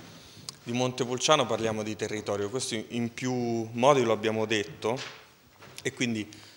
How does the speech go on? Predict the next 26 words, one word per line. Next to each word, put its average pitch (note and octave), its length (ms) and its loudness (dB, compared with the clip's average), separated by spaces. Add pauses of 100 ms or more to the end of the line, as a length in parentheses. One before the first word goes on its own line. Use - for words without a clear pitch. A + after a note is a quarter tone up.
(960)
siamo C3+ 320 4
di C3 100 2
fronte B2+ 480 4
a A#2+ 120 -2
un B2 100 0
grande C3 380 4
vino, C#3+ 260 2
siamo A2 240 -4
di A2 100 -4
fronte A#2+ 340 -2
a - 20 2
un A2+ 80 0
grande A#2 260 2
rosso A#2 260 -2
italiano, C3 400 2
ma G#2+ 140 -2
soprattutto A#2+ 600 -4
stiamo G#2 260 -2
raccontando G2+ 560 -4
un F#2+ 80 -10
territorio. F#2+ 500 -6
Può B2 140 -6
sembrare B2 760 2
una A2 200 -4
cosa, G#2+ 500 0 (760)
eh, G#2 380 -2